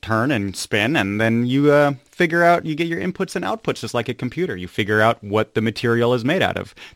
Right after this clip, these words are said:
that you, uh, were trying to fi-, find out. So by knowing that it's light and dry and maybe earth,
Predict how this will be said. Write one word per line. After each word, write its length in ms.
that 160
you, 280
uh, 180
were 140
trying 180
to 60
fi-, 280
find 280
out. 280
So 180
by 100
knowing 280
that 140
it's 200
light 480
and 340
dry 640
and 440
maybe 380
earth, 420